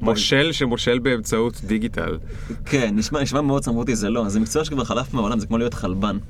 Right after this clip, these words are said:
Speaker 2: איך
Speaker 1: אוקיי.
Speaker 2: לספר שהייתי חלבן, <laughs> ב-, ב-, בחלבן של, אה, של סרטים. אה, זה, דיגיטטור זה כאילו, פעם הם שמים על קלטות, אה, מיני די וי, קלטות כאלה נורא חמודות בגודל של, אה, שני סנטים. אה, ואוקיי, צילמת על קלטות, צילמת נגיד דוקומנטרי על, אה, כלבים,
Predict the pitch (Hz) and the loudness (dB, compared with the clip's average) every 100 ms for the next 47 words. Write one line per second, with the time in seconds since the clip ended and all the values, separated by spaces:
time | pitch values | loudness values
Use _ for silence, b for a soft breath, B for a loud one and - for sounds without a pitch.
0 | - - 104 107 98 123 127 - 101 104 | -8 -2 0 2 0 0 -2 0 0 2
1 | 131 139 139 - - - - 107 - 160 | 2 0 -2 -6 -12 -10 -8 -6 -2 0
2 | 123 131 131 - 127 110 135 - 120 107 | 0 0 -2 -2 0 0 0 0 0 0
3 | 110 107 104 104 110 98 B B B 151 | 0 -2 -2 -2 -2 -4 B B B -8
4 | 139 B 117 120 113 113 110 - 113 117 | -10 B 0 2 4 2 0 0 0 0
5 | 113 123 160 170 135 139 135 123 117 113 | 0 0 -2 -2 -2 -2 0 2 2 0
6 | 113 156 156 147 135 135 123 110 110 120 | 0 -2 0 0 0 0 0 -2 0 -2
7 | - 117 104 101 101 107 117 107 107 156 | -2 -2 0 0 0 2 2 2 2 0
8 | 175 110 110 120 107 104 107 113 101 98 | 0 -2 -2 -2 -2 0 -2 0 0 2
9 | 113 95 98 104 110 107 98 95 92 - | 0 0 -2 0 -2 -2 -2 -2 -4 -2
10 | 110 107 98 170 220 247 B B B B | -2 0 -2 2 2 0 B B B B
11 | B - 123 120 120 120 110 104 120 117 | B -4 0 2 2 0 -2 -2 0 2
12 | 120 120 160 180 143 - 127 139 135 117 | 2 0 -2 -2 -2 0 0 0 0 0
13 | 110 131 127 113 120 110 110 101 107 110 | -2 -2 -2 0 0 2 0 0 0 0
14 | 104 107 120 120 117 117 113 107 101 107 | 0 0 0 2 2 0 0 -2 0 0
15 | 104 - 110 156 180 | 0 0 0 0 0